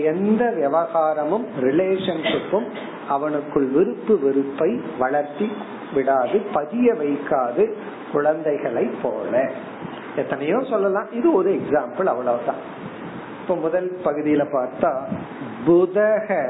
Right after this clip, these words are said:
பாலகவத் கிரீடே. புதக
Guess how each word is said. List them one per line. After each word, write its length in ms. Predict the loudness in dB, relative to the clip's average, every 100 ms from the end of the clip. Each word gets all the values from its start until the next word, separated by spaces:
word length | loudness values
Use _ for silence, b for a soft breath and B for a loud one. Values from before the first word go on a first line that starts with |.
| 0 0 -6 -10 -4 -4 -6 -8 -6 0
பாலகவத் 1500 | 2 4 4 4 2 2 2 2 0 2 4 4 2 0 -4 -12 -12 -10
கிரீடே. 800 | 0 2 4 6 4 4 4 4 2 0 -4 -10 -12 -14 -14 -14 -12 -12 -14 -12 -12 -12 -12 -12 -12 -4 -2
புதக 520 | 4 4 4 0 2